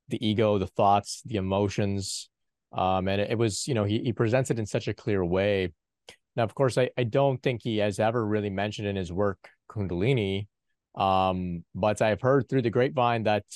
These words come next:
uh, he spent some time with, uh, Bonnie Greenwell, who is, uh, an author and a Kundalini researcher.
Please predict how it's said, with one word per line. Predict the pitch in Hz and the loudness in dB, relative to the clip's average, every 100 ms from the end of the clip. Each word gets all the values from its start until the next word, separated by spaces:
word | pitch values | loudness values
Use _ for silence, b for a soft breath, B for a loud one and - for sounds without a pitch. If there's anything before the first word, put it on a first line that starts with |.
| 117 | 0
uh, | 104 101 98 98 92 - _ _ _ _ _ _ _ _ _ _ _ _ | 2 4 4 2 -2 -8 _ _ _ _ _ _ _ _ _ _ _ _
he | 127 127 123 | -2 0 0
spent | - - 135 | -2 0 0
some | - 135 | 0 -4
time | 120 143 135 | 0 0 0
with, | 120 107 - | -2 -4 -2
uh, | 117 110 107 104 104 | 0 2 2 2 -2
Bonnie | 82 110 113 | -2 -2 -2
Greenwell, | 101 117 156 107 82 82 85 | -4 -4 -2 0 0 -2 -4
who | 95 90 | -6 -4
is, | 87 82 104 | -6 -4 0
uh, | 87 85 82 82 85 87 _ _ _ | 2 2 2 0 -2 -10 _ _ _
an | 98 | -2
author | 95 117 - 107 92 95 101 _ _ 92 | 2 2 2 0 2 -2 -6 _ _ -8
and | 92 | -4
a | 90 | -4
Kundalini | - 117 104 98 | -2 -4 -2 -2
researcher. | 92 123 - 98 104 101 | 0 0 -2 -2 -2 -2